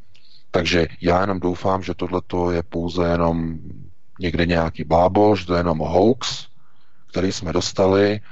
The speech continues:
Pokud bychom takových informací dostali víc, tak už by nás to asi začalo znepokojovat, samozřejmě, protože, eh, když si toho všímají, mimochodem právě včera zrovna tady na A R D, eh, byl jenom takový krátký komentář, bylo to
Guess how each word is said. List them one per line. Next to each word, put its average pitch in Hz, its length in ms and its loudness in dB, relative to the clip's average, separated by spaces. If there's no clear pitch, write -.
Pokud 98 280 0
bychom 101 300 -2
takových 95 420 -2
informací 98 520 0
dostali 95 380 4
víc, 92 320 0
tak 87 240 -2
už 92 140 -6
by 90 120 0
nás 92 160 0
to - 120 -4
asi 90 160 -6
začalo 90 340 -2
znepokojovat, 78 680 -6
samozřejmě, 76 580 -2
protože, 80 440 0
eh, 82 880 2
když 85 200 0
si 98 100 0
toho 87 200 4
všímají, 87 500 0
mimochodem 85 420 -2
právě 120 300 2
včera 90 340 -6
zrovna 82 420 -8
tady 80 300 -8
na 85 100 -8
A 85 300 -6
R 85 140 -2
D, 82 320 4
eh, 82 40 -2
byl 87 320 4
jenom 87 200 0
takový 85 220 -2
krátký 80 380 0
komentář, 82 640 0
bylo 80 200 -8
to 71 260 -10